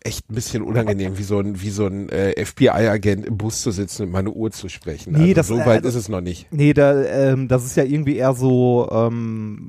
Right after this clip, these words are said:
Speaker 2: äh, die, also die kann, die geht quasi, also du kannst damit online sein, ohne dein Handy dabei zu haben. Ums Telefonieren an sich geht's mir dabei auch nicht.
Speaker 1: Ja, aber ich, du hast das fucking Handy doch eh immer dabei.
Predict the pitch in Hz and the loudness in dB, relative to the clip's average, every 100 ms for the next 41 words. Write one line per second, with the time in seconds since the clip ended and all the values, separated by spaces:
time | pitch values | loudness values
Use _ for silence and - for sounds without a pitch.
0 | - 57 52 - 120 107 127 - 135 131 | -12 -12 -12 -14 -12 -4 -2 0 0 0
1 | - 165 165 127 123 135 - - 147 143 | 2 2 2 -2 2 2 2 2 4 4
2 | 135 131 127 117 113 156 156 143 - 127 | 2 -2 -2 -2 0 0 0 0 0 0
3 | 151 143 143 127 131 135 139 135 139 123 | 2 2 0 2 2 2 0 0 2 2
4 | 113 120 120 98 92 87 - 101 90 95 | 2 0 -2 -4 -4 -8 -8 -8 -8 -10
5 | 104 - - - - 151 139 - 135 147 | -12 -20 -16 -12 0 2 4 2 4 2
6 | - 113 - 123 127 131 113 104 - 104 | 2 -4 -4 -4 -4 0 2 2 0 -2
7 | - 101 87 - 87 82 95 101 123 101 | -2 -4 -4 -6 -4 0 2 2 -2 -6
8 | 95 101 127 - 113 131 101 104 117 104 | -4 -4 -6 -6 -6 -4 -2 0 2 0
9 | - - 110 143 92 85 85 78 76 69 | -2 0 2 2 -2 -6 -6 -6 -8 -10
10 | - | -12